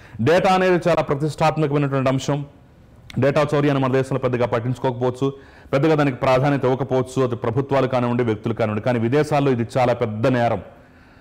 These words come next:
మనం గతంలో చూసాం, అమెరికాలో ఏకంగా ట్రంప్నే వణికించినటువంటి పరిస్థితి కనిపిస్తోంది. అప్పుడు Facebook డేటా చౌర్యం చేసిందని, Facebook ద్వారా,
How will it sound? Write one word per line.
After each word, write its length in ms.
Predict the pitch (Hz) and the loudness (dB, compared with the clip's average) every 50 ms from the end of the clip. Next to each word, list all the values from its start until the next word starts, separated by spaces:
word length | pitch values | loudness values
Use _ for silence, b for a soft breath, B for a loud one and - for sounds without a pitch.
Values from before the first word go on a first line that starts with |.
| B B B B | B B B B
మనం 400 | 127 143 143 131 117 107 104 127 | 0 2 2 2 0 0 0 0
గతంలో 280 | 139 - 170 170 165 147 160 | 0 2 2 2 2 2 2
చూసాం, 300 | 156 147 - 165 156 156 | 0 0 2 0 2 2
అమెరికాలో 880 | 143 127 131 156 175 185 180 180 175 170 165 165 175 185 170 - 127 | 2 2 4 4 4 2 4 4 4 4 6 6 4 4 2 2 2
ఏకంగా 320 | 135 139 139 160 160 151 151 | 0 0 0 0 2 2 2
ట్రంప్నే 680 | 147 - - - 156 151 170 170 156 - 180 180 180 | 0 0 -2 -2 0 0 0 0 0 2 2 2 2
వణికించినటువంటి 720 | 165 156 156 156 143 160 156 139 151 147 131 147 143 135 | 2 2 2 0 0 0 -2 0 0 -2 0 0 -2 0
పరిస్థితి 360 | 127 127 131 127 - - 127 127 | 0 0 0 -2 -2 -2 -4 -2
కనిపిస్తోంది. 520 | 120 117 110 113 110 - 110 101 90 90 - - - | -2 -2 -4 -4 -6 -4 -4 -6 -6 -8 -10 -12 -12
అప్పుడు 260 | 113 98 - - 135 | -12 -8 -2 -2 0
Facebook 460 | 143 139 139 143 139 - 139 127 113 | 0 0 -2 -6 -4 -2 0 0 0
డేటా 320 | 107 123 127 127 135 135 127 131 | 2 2 0 2 0 0 0 0
చౌర్యం 280 | 131 127 127 131 127 | 0 0 0 0 0
చేసిందని, 340 | 123 123 117 120 127 127 127 | 0 -2 -2 -2 -4 -4 -2
Facebook 320 | 123 - 135 131 - 135 123 | -2 -2 -2 -2 -4 -8 -8
ద్వారా, 320 | - 127 127 123 123 120 | -4 0 0 2 2 0